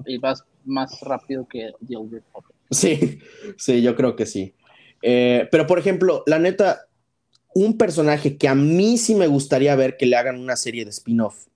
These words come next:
Speaker 2: aunque sea miniserie, igual si es que termina siendo así la de Jon Snow, es de Arya Stark. Porque el final de Arya lo deja como,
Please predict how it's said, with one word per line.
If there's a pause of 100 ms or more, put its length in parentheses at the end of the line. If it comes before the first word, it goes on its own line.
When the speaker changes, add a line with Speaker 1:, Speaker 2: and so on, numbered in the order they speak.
(260)
Speaker 2:
aunque
sea
miniserie,
igual
si
es
que
termina
siendo
así
la
de
Jon
Snow, (360)
es
de
Arya
Stark. (300)
Porque (500)
el
final
de
Arya
lo
deja
como,